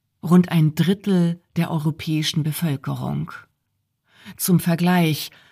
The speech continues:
covid neunzehn hat weltweit bislang rund fünfzehn bis zwanzig Millionen Menschen Leben gekostet,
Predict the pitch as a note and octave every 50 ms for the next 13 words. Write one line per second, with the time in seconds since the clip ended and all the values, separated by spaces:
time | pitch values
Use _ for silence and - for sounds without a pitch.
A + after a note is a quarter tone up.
0 | _ _ _ _ _ - - G3 F3 F#3 F3+ F3+ F3 E3 F3 G3+ G3+ - - A#3
1 | G#3 F#3+ F3+ F3+ F3 E3 F3 F3+ G3+ G3 - - F3+ F3+ F3+ - F3 - - F3+
2 | E3+ E3 F3+ F3+ F3 D#3 D3 E3+ F3 E3+ - - - F#3+ G3+ F#3 - - - -
3 | F#3+ F3 E3 F3 - - - F#3 F3 F3 F3 F3 E3+ D#3 - - D#3 D3+ D3+ D#3
4 | D#3+ D3+ D3+ D3 D3+ D3+ C#3+ - D3+ - - - D3+ D#3 D3+ D3+ D3 D#3+ D3 C#3+
5 | C#3+ - - D3 C#3+ - - - - - - - - -